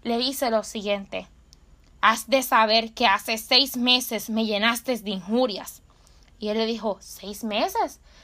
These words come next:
Si yo nací hace cinco meses, será mi padre, pero yo no fui". Y el lobo se llenó de ira porque no consiguió lo que él quería y, y se abalanzó encima del cordero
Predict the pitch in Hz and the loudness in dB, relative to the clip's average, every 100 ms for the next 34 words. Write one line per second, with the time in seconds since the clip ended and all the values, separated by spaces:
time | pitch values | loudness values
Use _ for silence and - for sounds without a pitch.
0 | - - 262 240 247 311 370 403 381 392 | -20 -6 -4 -2 -2 -2 0 -2 -2 -4
1 | 381 494 - 415 330 294 202 - - 277 | -6 -4 0 2 0 -2 -8 -12 -4 2
2 | 240 277 453 440 370 523 359 285 - 277 | 4 4 2 6 8 10 6 4 0 0
3 | 254 233 359 453 - 240 233 220 - - | 2 2 2 2 -2 -4 -4 -6 -20 -20
4 | _ - - - - - 370 359 330 311 | _ -20 -20 -20 -16 2 4 6 4 2
5 | - 269 262 302 403 349 339 269 247 240 | 0 0 4 8 8 6 0 -4 -4 0
6 | 381 403 311 370 440 339 311 277 285 285 | 4 4 4 2 4 4 4 -2 0 2
7 | 427 494 453 - 302 330 381 339 - 311 | 2 2 0 -2 0 2 4 4 2 2
8 | 403 440 359 320 302 330 381 359 392 415 | 2 2 2 2 0 -2 0 2 4 6
9 | 370 330 311 285 269 - 523 622 - - | 6 4 2 -2 -2 4 6 6 4 4
10 | - - 269 269 254 381 392 349 330 302 | 4 2 0 0 2 2 6 6 6 4
11 | 254 220 208 202 208 | -2 0 -2 -2 -2